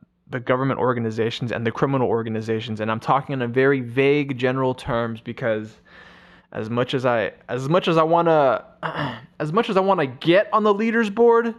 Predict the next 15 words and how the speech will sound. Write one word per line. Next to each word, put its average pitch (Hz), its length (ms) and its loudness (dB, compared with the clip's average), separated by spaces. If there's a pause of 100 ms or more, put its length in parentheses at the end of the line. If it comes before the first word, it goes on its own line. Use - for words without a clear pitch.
(880)
I 131 40 0
don't 139 260 2
want, 139 160 2 (320)
<laughs> - 300 -20
I 131 140 2
don't 135 220 0
want 131 320 2 (200)
unnecessary 135 800 2
attention 117 480 -4
for 117 120 -8
having 120 320 -4
placed. - 600 -4 (1700)
You 117 100 -16
feel 117 220 -6
me? 113 200 -6